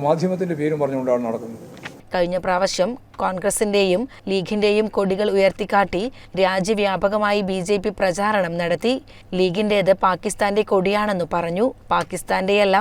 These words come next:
Speaker 2: മുസ്ലിം ലീഗിന്റെ കൊടിയാണെന്ന് പറഞ്ഞു നിൽക്കാൻ അവർക്ക് സാധിച്ചില്ല. ബി ജെ പി പ്രചാരണത്തെ ഭയപ്പെട്ട് കൊടി ഉപേക്ഷിക്കാൻ വരെ തയ്യാറായ അവസരവാദപരമായ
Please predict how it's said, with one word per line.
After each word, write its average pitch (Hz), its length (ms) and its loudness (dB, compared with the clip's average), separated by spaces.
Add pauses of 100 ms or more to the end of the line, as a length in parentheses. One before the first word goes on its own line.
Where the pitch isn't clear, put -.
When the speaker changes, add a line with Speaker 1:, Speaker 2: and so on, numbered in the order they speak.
(100)
Speaker 2:
മുസ്ലിം 202 380 0
ലീഗിന്റെ 202 360 0
കൊടിയാണെന്ന് 202 580 0
പറഞ്ഞു 196 320 2
നിൽക്കാൻ 190 300 2 (300)
അവർക്ക് 190 400 2
സാധിച്ചില്ല. 180 560 0 (420)
ബി 180 100 2 (120)
ജെ 190 160 4
പി 208 160 0
പ്രചാരണത്തെ 196 640 2 (100)
ഭയപ്പെട്ട് 185 480 2 (400)
കൊടി 196 300 2
ഉപേക്ഷിക്കാൻ 202 600 0
വരെ 196 160 4 (100)
തയ്യാറായ 196 640 4 (320)
അവസരവാദപരമായ 196 880 4